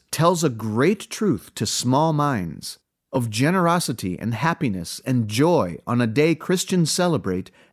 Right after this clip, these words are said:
as that of the birth of the babe in the manger in Bethlehem.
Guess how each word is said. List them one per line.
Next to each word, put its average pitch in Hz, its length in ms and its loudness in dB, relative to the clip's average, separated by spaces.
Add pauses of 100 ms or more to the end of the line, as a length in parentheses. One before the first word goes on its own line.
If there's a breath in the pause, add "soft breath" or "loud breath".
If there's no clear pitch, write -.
as 127 240 2
that 143 280 2
of 135 180 -2
the 120 80 0
birth 123 400 2
of 143 160 -4
the 117 100 0
babe 135 320 2
in 165 120 2
the 147 60 2
manger 127 500 0
in 110 180 0
Bethlehem. 98 680 -4